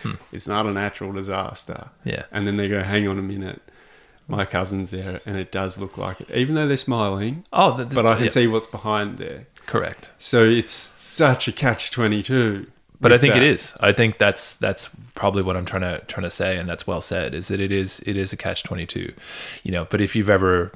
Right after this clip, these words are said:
Speaker 1: kind of read Joseph Heller's book, which I know you have, is that kind of, like, what he actually speaks about is basically our, we get caught in our own
Speaker 2: Yeah.
Speaker 1: catch twenty-two. And I think that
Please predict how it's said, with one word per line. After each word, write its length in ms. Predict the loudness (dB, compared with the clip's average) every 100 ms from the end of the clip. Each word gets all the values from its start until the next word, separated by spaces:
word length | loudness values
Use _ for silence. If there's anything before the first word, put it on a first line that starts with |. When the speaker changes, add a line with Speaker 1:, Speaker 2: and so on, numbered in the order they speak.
| -4
Speaker 1:
kind 160 | 0 0
of 120 | 4
read 200 | 2 4
Joseph 320 | 0 0 0
Heller's 300 | 2 2 0
book, 380 | 6 8 8 4
which 160 | 0 0
I 60 |
know 100 | 0
you 180 | -2 -2
have, 540 | 2 4 4 -2 -6 -6
is 220 | -4 -2
that 180 | -4 -2
kind 180 | -2
of, 240 | -2 -6 -6
like, 220 | -6 -4
what 280 | 4 4 4
he 120 | 2
actually 260 | 0 0 -4
speaks 300 | -4 -4 -4
about 260 | 0 0 0
is 100 | 0
basically 640 | 0 0 -2 -2 -2 -2 -10 -16 -16 -8 4
our, 500 | 6 8 8 8 4
we 100 | 0
get 200 | 0 0
caught 500 | -2 0 0 0 -6 -12 -4
in 120 | 0
our 180 | 2 2
own 260 | 0 -2
Speaker 2:
Yeah. 120 | -6
Speaker 1:
catch 320 | -2 -2 -2 -6
twenty-two. 540 | -4 -4 -4 -4 -6 -10 -14 -14 -12
And 380 | -4 -2 -2 -6 -2
I 100 | -2
think 220 | -2 -4
that 140 | -6